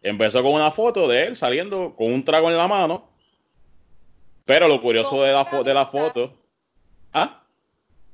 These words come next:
Speaker 2: Con la camisa que decía
Speaker 1: Con
Speaker 2: Gin and Tonic.
Speaker 1: con una camisa, exacto. No, pero, pues, ese, ese es lo que vamos ahora, que empezó con una camisa, empieza con un cóctel, y tú dices, "Pero espérate, un cóctel bien, bien elaborado". Empieza con las bo-, y se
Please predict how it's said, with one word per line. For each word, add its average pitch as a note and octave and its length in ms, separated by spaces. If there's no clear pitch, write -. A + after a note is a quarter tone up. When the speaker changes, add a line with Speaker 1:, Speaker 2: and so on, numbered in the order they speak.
Speaker 2:
Con A#3+ 200
la A3+ 120
camisa A#3+ 800
que A3+ 100
decía A3+ 340
Speaker 1:
Con G#3 100
Speaker 2:
Gin B3+ 120
and C#4+ 200
Tonic. G3+ 400
Speaker 1:
con G#2+ 140
una A#2 140
camisa, D3+ 460
exacto. A2+ 340
No, E3 140
pero, D#3+ 200
pues, C3 180
ese, A#2 200
ese A#2+ 60
es A2+ 80
lo E3 120
que F3+ 60
vamos F3 220
ahora, A#2+ 300
que G2 180
empezó G#2 280
con D#3+ 100
una E3+ 120
camisa, G#2 520
empieza G#2+ 380
con D3+ 120
un D3+ 60
cóctel, F#2 480
y - 40
tú G2+ 60
dices, G#2+ 160
"Pero E2 180
espérate, A2+ 280
un F2 80
cóctel G2+ 320
bien, G2 240
bien G2 140
elaborado". G2+ 680
Empieza A#2 340
con D#3+ 100
las D3 140
bo-, C3 100
y A#2+ 60
se C#3+ 140